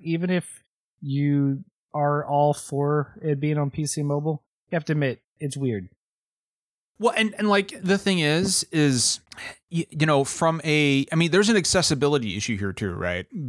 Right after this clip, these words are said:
Speaker 2: Because individuals who are, who have, you know, uh, you know,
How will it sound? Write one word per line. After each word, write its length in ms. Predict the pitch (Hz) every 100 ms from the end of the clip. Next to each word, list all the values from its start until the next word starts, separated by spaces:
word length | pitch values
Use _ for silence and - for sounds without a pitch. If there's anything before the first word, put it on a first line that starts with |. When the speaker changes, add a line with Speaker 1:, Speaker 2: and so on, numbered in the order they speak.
| 117
Speaker 2:
Because 560 | 123 135 123 120 - - _ _ _ _ -
individuals 640 | 190 208 175 180 170 147
who 160 | 165 151
are, 440 | 131 127 127 120 -
who 220 | 127 151
have, 380 | 131 117 - -
you 100 | 147
know, 340 | 120 104 104 - -
uh, 240 | 120 110 113 135 117
you 120 | -
know, 240 | 120 101